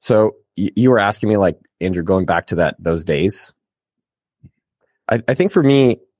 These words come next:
I kn-, it always felt risky to have a day job and live a life I didn't wanna live. And I, I didn't know how, especially in the beginning, early on, I didn't know how people figured out their careers. I thought they, like, bought 'em on Etsy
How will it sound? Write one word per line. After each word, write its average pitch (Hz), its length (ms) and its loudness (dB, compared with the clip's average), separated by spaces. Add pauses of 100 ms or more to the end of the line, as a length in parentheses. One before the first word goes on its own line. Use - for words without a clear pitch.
(100)
I 113 120 0
kn-, 131 180 2
it 120 140 2
always 160 240 2
felt 127 200 2
risky 104 400 -2
to 90 60 2
have 92 160 0
a 85 40 -2
day 80 220 -4
job 69 360 -6 (580)
and 95 300 -2
live 104 240 0
a 104 40 2
life 90 220 0
I 92 60 -2
didn't 82 160 -2
wanna 76 160 -6
live. 71 400 -8 (720)
And 120 100 0
I, 147 140 0
I - 60 0
didn't 220 180 0
know 233 100 2
how, 175 220 2
especially - 360 -2
in 185 60 2
the 139 60 0
beginning, 95 580 -2 (220)
early 107 220 0
on, 104 140 -4
I - 80 -4
didn't 196 140 2
know 214 80 2
how 190 60 0
people 156 220 -6
figured 123 240 0
out 117 80 0
their 98 80 -6
careers. 87 720 -8 (680)
I 120 80 0
thought 151 160 -2
they, 180 80 2
like, 131 240 0
bought 92 220 -2
'em 123 100 0
on 107 120 -2
Etsy 123 580 -6